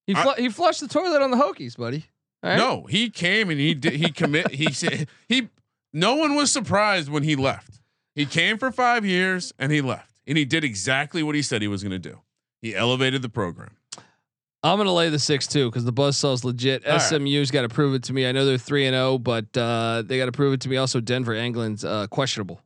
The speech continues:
Speaker 1: So.
Speaker 3: All right, I'll go Texas A and M. I had to hear from Colby 'cause I can't trust Kramer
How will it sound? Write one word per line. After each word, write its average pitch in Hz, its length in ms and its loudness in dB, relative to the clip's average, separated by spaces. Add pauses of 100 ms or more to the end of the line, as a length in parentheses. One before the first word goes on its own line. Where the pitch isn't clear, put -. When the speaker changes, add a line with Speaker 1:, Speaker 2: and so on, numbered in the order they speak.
(100)
Speaker 1:
So. 101 320 -8 (300)
Speaker 3:
All 165 80 0
right, 127 240 -2
I'll 226 160 2
go 240 120 0
Texas 139 440 -4
A 104 120 -4
and 98 100 -8
M. 90 260 -12
I 165 120 0
had 196 160 0
to 185 60 0
hear 175 200 2
from 131 180 -8
Colby 113 320 -2
'cause 117 160 -6
I 127 80 0
can't 143 240 -4
trust 127 300 -6
Kramer 117 440 -2